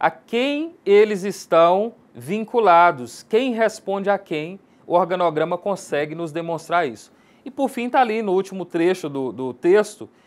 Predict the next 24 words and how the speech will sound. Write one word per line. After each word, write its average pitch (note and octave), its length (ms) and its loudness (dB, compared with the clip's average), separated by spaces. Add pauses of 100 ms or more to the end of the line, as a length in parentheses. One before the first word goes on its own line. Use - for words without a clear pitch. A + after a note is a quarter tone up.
(320)
que G3+ 60 -10
diz G3+ 120 -4
respeito G3+ 400 0
aos A3 220 2
níveis G3+ 400 -6
hierárquicos F3+ 840 0 (180)
institucionais. E3 800 -6 (260)
Portanto, A3+ 460 2
o A#3 40 2
organograma E3 960 2 (540)
é F3+ 80 4
um G#3 100 4
elemento G#3 460 2
fundamental A3+ 1300 2 (240)
para F#3 180 4
se G3 220 -10
compreender A3 1120 -4 (320)
o F#3+ 100 -6
comportamento A3 1000 0
organizacional. F3 760 -4 (800)
Um D4 140 -4
outro G3 420 4 (220)
conceito G3 560 0
que C#3+ 220 -12